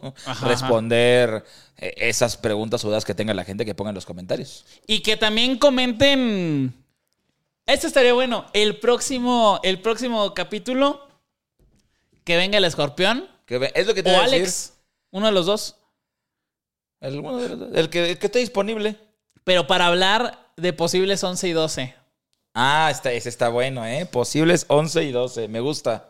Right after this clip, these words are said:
Speaker 2: Les voy a, les voy a tirar una que ya no se hizo. <laughs> No, pero ¿sabes a quién, a quién estaba pensando? Y sí, me dijeron, "No, está muy difícil".
Speaker 1: ¿A quién?
Speaker 2: Jugador mexicano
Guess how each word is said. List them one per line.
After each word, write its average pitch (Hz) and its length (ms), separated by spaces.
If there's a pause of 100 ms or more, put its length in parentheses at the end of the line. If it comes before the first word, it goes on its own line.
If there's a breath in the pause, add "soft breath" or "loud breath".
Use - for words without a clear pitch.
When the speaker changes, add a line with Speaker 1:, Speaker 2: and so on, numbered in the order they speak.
(100)
Speaker 2:
Les 208 200
voy 233 160
a, 247 200
les 208 160
voy 226 100
a 240 80
tirar 214 300
una 196 480 (800)
que 143 140
ya 143 140
no 135 160
se - 160
hizo. - 260
<laughs> - 1200
No, 220 220
pero 220 160
¿sabes 226 220
a 202 80
quién, 208 640
a 165 100
quién 190 140
estaba 196 280
pensando? 160 480
Y 147 120
sí, 139 640
me 123 120
dijeron, 127 260
"No, 58 140
está 135 200
muy 127 120
difícil". 127 400 (380)
Speaker 1:
¿A - 60
quién? 123 180 (1400)
Speaker 2:
Jugador 170 460
mexicano 202 840